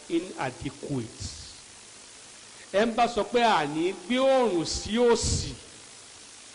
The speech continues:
ọ̀rọ̀ tó sọ kò péye. Ok? Ẹ ń bá sọ pé ọwọ́ ọ̀tún nìkan la máa gbé oòrùn sí, ọ̀rọ̀ tó sọ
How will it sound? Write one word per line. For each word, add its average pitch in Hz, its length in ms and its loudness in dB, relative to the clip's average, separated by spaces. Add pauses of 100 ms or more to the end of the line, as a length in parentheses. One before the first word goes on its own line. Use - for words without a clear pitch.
(260)
ọ̀rọ̀ 151 280 0
tó 185 140 2
sọ 175 400 0 (600)
kò 139 80 -4 (200)
péye. 143 420 -2 (1400)
Ok? 180 220 -2 (640)
Ẹ 220 180 2
ń 269 80 0
bá 277 120 2
sọ 240 160 0
pé 277 160 4 (200)
ọwọ́ 208 360 4 (100)
ọ̀tún 196 340 -2
nìkan 180 540 0 (840)
la 233 260 6
máa 196 300 2
gbé 202 180 -4
oòrùn 208 360 4
sí, 139 440 -10 (460)
ọ̀rọ̀ 151 340 -2
tó 175 160 -2
sọ 156 460 0